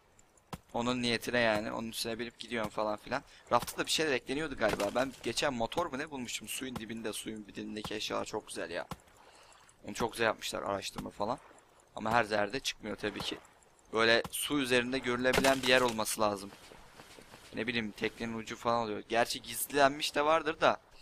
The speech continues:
Bakacağız. Saat kaç? İki çeyrek geçiyor. Video bitirince biraz bir yere gideceğim de acelem var. Balta istemiyorum. Ha, şey.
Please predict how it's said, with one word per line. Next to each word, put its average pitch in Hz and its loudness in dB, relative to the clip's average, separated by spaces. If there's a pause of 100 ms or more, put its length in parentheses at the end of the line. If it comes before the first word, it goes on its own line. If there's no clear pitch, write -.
(920)
Bakacağız. 123 2
Saat 113 -2
kaç? - -6
İki 107 -10
çeyrek 107 -6
geçiyor. - -14 (2500)
Video 98 -4
bitirince 104 -8
biraz 101 -2
bir 101 -10
yere 104 -2
gideceğim 107 -6
de 92 -6
acelem 101 -8
var. 104 -10 (1000)
Balta 107 2
istemiyorum. 110 0 (580)
Ha, 135 10
şey. 127 4